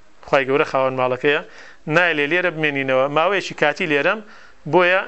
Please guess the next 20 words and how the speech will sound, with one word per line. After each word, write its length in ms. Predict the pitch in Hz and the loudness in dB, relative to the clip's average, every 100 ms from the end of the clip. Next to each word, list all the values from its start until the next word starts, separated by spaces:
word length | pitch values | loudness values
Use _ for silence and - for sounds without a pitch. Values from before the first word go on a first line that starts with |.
| 175 | -2
هیچ 120 | 170 | -4
شتومەشێ 380 | - 151 160 156 143 | -4 -2 -2 0 0
لە 40 | 147 | 0
ماڵمانە 380 | 165 151 139 135 | 0 0 -2 -2
نییە. 200 | 131 127 127 - - - - - - - - - - 160 | -2 -4 -6 -16 -20 -20 -20 -20 -20 -20 -20 -20 -16 -6
مەبەستی 340 | 160 165 147 147 | 0 0 0 0
خوای 160 | 143 131 | 0 0
گەورە 200 | 131 120 | 0 0
بووە. 120 | 117 117 151 | -4 -6 -2
لەبەرەوەی 300 | 139 143 160 | 0 2 2
ئێرە 140 | 139 127 | 0 0
بەجێ 220 | 123 151 - | -2 -2 -2
تێلم 200 | 131 180 | -2 -2
و 40 | 156 | -4
ئەمرم. 260 | 123 123 - - - - - - - | -6 -10 -12 -18 -18 -18 -18 -8 0
ودخلوا 480 | 156 190 - 175 165 | 2 2 0 2 2
على 240 | 170 165 | 2 0
بعض 240 | 185 165 | 0 -2
الصالحين 520 | 160 - 151 151 196 180 | -2 0 0 0 -2 -2
فقلبوا 540 | 160 - 190 170 | -2 0 0 2